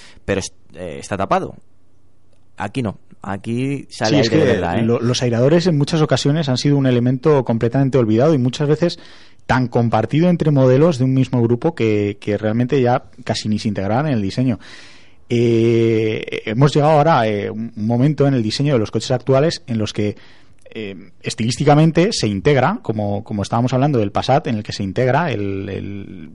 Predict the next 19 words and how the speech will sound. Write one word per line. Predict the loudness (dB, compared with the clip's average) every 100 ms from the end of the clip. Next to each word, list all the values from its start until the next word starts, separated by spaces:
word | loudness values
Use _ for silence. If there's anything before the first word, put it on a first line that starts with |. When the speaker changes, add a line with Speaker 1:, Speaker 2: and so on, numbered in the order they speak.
| -14
Speaker 2:
pues | -10 -8
el | -6
airador | -4 0 2 2
en | 2
el | 0
diseño. | -2 -2 0 0
Es | 0
decir, | 0 2 0 -4 -20 -20 -20 -20 -14
eh, | -8 -6 -4
es, | -6 -6
es | -6
continuo, | 0 2 6 6 6 4
tiene | 0 -2
toda | 0 0
una | 2
moldura | 2 4 4 2 0
que | -4 -4
en | -4
realidad | -2 0 0 -2